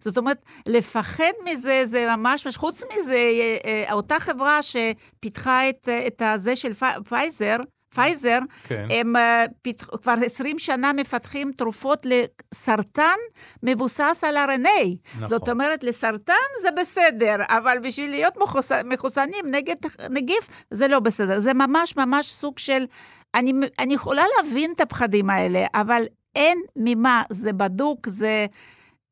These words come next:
Speaker 1: יש לזה כבר עשרים שנות ניס-, נ-, ניסיון עם ה-, אר אן איי, הוא לא פוגע בשום דבר,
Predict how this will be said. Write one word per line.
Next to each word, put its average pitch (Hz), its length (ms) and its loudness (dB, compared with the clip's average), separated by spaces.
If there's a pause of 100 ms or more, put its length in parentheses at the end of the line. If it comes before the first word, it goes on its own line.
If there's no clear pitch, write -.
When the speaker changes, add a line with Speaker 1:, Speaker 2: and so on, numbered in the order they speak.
Speaker 1:
יש 285 300 2 (140)
לזה 359 200 0
כבר 330 140 0 (100)
עשרים 330 320 -4
שנות 320 400 -2
ניס-, 311 360 -6
נ-, 240 380 -4
ניסיון 254 640 2
עם 240 140 2
ה-, 233 40 4 (420)
אר 208 200 2
אן 202 120 0
איי, 190 260 0
הוא 226 160 2
לא 262 180 2
פוגע 269 400 2
בשום 233 380 -2
דבר, 208 320 2